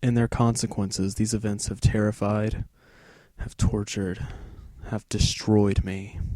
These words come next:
Yet I will not attempt to expound them. To me, they have presented little but horror.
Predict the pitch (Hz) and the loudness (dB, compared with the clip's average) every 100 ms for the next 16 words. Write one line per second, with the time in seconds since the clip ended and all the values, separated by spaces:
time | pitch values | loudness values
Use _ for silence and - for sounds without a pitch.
0 | - - _ _ _ - - - _ - | -10 -16 _ _ _ -20 -20 -20 _ -12
1 | 139 117 110 117 131 120 117 - 110 - | -2 0 2 2 2 2 0 -2 -4 -2
2 | 98 - - 107 104 101 98 - - - | -4 -2 0 0 0 -4 -6 -12 -20 -12
3 | - 113 113 110 107 104 - 110 107 104 | -4 0 2 2 0 0 0 0 0 -4
4 | 101 101 107 101 - - 107 101 95 - | -6 -2 0 2 0 -2 0 0 0 -6